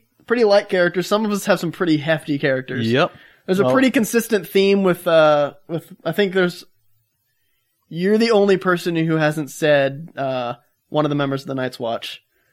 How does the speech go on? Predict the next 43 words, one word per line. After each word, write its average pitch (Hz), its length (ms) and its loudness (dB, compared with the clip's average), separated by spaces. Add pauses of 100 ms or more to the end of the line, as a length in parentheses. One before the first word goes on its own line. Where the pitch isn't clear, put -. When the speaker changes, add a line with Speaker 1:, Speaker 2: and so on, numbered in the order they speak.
(280)
Speaker 2:
Okay. 127 320 -6 (260)
Speaker 1:
Um, 127 420 -6 (260)
I'm 208 120 0
not 220 180 0
saying, 196 280 2
like, 175 180 0
everyone 180 500 2
said 160 400 2
Speaker 2:
I'm 180 80 4
Speaker 1:
a - 40 2
member. 175 80 2
I'm 190 60 6 (100)
Speaker 2:
figuring, 185 140 4
Speaker 1:
saying 175 200 2
there's 175 120 4
Speaker 2:
I'm 156 100 2
Speaker 1:
one 220 160 2
Speaker 2:
figuring, 180 340 2
Speaker 1:
character 165 180 2
that - 180 -6
you 160 140 -6
Speaker 2:
I'm 156 80 0
Speaker 1:
haven't 151 160 0
Speaker 2:
figuring 135 180 0
Speaker 1:
said. 131 60 -2
Speaker 2:
that 117 120 -4
that 117 160 0
particular 113 420 -8
character 110 280 -10
is 110 200 -6
going 123 260 -2
down, 123 200 2
but 113 100 -6
I 98 100 -8 (260)
didn't 107 200 -10
want 101 160 -10
that - 160 -10
character 98 280 -12
on - 80 -10
my 92 120 -10
list 110 340 -10
'cause - 320 -10
Speaker 1:
Yeah. - 60 -20